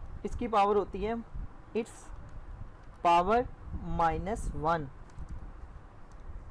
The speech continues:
माइनस वन, और इसकी power जो left side पे होती है, इसकी power कितनी होती है, It's power प्लस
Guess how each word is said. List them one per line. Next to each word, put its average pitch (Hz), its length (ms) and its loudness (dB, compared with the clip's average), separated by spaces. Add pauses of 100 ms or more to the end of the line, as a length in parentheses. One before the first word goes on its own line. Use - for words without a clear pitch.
(3250)
माइनस 160 380 2
वन, 151 140 -2 (520)
और 214 220 10 (120)
इसकी 247 280 -2
power 226 240 8
जो 220 160 8
left 175 340 6
side 220 200 6
पे 247 80 6
होती 208 220 6
है, 214 180 4
इसकी 220 240 -2
power 220 220 8
कितनी 214 260 -2
होती 220 220 2
है, 220 140 0 (560)
It's - 260 -2 (520)
power 170 420 8 (1900)
प्लस 175 420 6